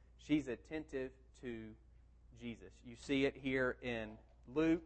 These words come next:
You saw it in John. She's focused on him, what he needs, where he is. In Luke, it says she listens to the word, and she's submissive. She's sitting at his feet.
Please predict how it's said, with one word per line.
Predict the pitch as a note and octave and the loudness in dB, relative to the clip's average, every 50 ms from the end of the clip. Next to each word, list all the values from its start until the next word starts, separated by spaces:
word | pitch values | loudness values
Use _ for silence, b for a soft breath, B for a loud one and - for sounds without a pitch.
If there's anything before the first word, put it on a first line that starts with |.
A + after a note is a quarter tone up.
| - | -6
You | - B2 - - | -16 -18 -6 4
saw | - C#3+ C3+ C#3 | 8 8 10 10
it | C#3 C3+ | 8 6
in | B2+ B2 | 2 -2
John. | A#2 B2 A#2 G#2+ G2+ G2 G2 | -2 -2 -2 -2 -4 -6 -10
She's | - - C#3 C#3+ C#3+ - - | -8 -4 -4 -4 -4 -4 2
focused | - D3+ D#3 D#3+ - F3+ D#3 - - - | 6 6 6 6 4 0 -4 -4 -4 -4
on | C3 B2+ A#2 A2+ A2+ - | -2 -2 -2 -2 -4 -4
him, | D#3+ E3 E3 E3 E3 E3 E3 D#3+ b b b b b b A2 | -2 0 0 0 0 -2 -4 -8 b b b b b b 4
what | B2 C#3 D#3+ E3 D#3+ | 8 8 8 8 6
he | D#3+ E3 | 0 -2
needs, | D#3+ C#3+ C3 C3+ C3+ C3 B2+ B2+ B2+ - - - A#2+ | -2 -2 -2 -4 -4 -4 -4 -6 -6 -8 -12 -12 -4
where | B2 C#3 D3+ D#3 | -2 0 0 0
he | D3 D#3 C#3 B2 B2 B2 | 0 -2 -4 -4 -4 -4
is. | A#2+ B2 B2 B2 B2 - - b b b b b - | -2 -2 -2 -4 -6 -8 -14 b b b b b -10
In | A2 B2 | -4 2
Luke, | C3 D3 D3+ C#3+ | 4 4 4 2
it | - - - | 0 -6 -2
says | - C#3+ B2+ B2 | 2 2 2 2
she | - - B2+ A#2+ A#2+ B2 | 0 -4 -8 -8 -4 0
listens | C3+ D3 C#3+ - - C#3 C3 | 0 0 0 -2 -4 -8 -6
to | - - C3 | -8 -8 -6
the | A#2 A#2 | -6 -4
word, | A2+ A#2 B2+ B2+ C3 C3 C3+ C3+ C3+ C3+ - b b b b b b | -2 2 4 4 4 4 2 0 -2 -4 -8 b b b b b b
and | B2 B2 | -8 -6
she's | - - C3 B2+ | -4 -4 -4 -4
submissive. | - - C3+ C3 D3+ D3+ - - - - - - | -4 -4 -4 0 0 0 0 0 -4 -8 -8 -12
She's | - - - C3 A#2+ - | -16 -10 -8 -8 -8 -8
sitting | - - D#3 D3+ D3 C#3 C3+ - | -4 0 2 4 4 4 0 -2
at | - B2+ B2 A2+ | -2 -4 -4 -4
his | B2 A2+ - - - - | -6 -12 -16 -16 -14 -12
feet. | A2+ - - | -12 -12 -12